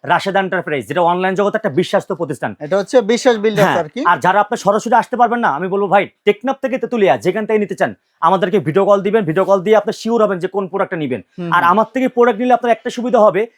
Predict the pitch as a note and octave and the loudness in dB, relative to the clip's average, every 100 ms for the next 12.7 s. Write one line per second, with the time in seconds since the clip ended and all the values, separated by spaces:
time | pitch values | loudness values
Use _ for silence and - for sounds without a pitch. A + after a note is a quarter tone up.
0 | _ - G#3+ A#3+ B3 B3+ B3 C4 F#3+ A3+ | _ -2 2 2 0 -2 -2 -2 -2 -2
1 | D#3+ G3+ E3+ D#3+ C#3 G#2+ A2+ C#3 F3 F#3 | -2 -2 -2 -2 -2 -2 -4 -2 0 0
2 | F#3 G#3+ G3 A#3 A#3+ G#3 A#3 _ _ _ | 2 0 0 -2 0 0 -2 _ _ _
3 | _ G3 A3+ A3 A#3 F#3+ - D3 - C4 | _ 2 4 2 2 0 0 -4 -4 -14
4 | - _ _ _ C3 F#3 A3 G#3+ G#3+ A#3+ | -14 _ _ _ -2 0 0 0 0 0
5 | A#3+ A3+ A3 A3 B3 A3+ G#3+ - G3 G#3 | 2 0 -2 -4 -4 -4 -4 -2 -2 -2
6 | A3 A#3+ A#3 A3+ A#3+ G3+ A#3+ A3+ F3+ G3+ | -2 -2 -2 0 2 2 2 0 0 2
7 | F#3 E3+ G3+ G3+ E3+ F3+ D3 D3 A#2+ F3 | 2 0 -2 -2 -2 -2 -2 -4 -4 -8
8 | E3 C#3+ A#2+ - E3 A3+ A3+ A#3 B3 B3 | -10 -12 -6 -4 0 0 0 2 0 0
9 | A3+ A3+ A#3+ A3+ - - - G#3+ G#3 C#3 | 0 0 0 0 -4 -20 -6 -2 0 0
10 | - _ E3+ G3+ A3 G#3+ A#3 A#3 A3+ G3 | -4 _ 0 2 2 0 0 -2 0 0
11 | A3 G3+ - G#3 G#3+ - G3 - G#3 D3+ | 0 0 -2 -2 -2 0 0 0 -2 0
12 | E3 F3 F3 D#3 C#3 B2+ | 0 0 0 0 0 -4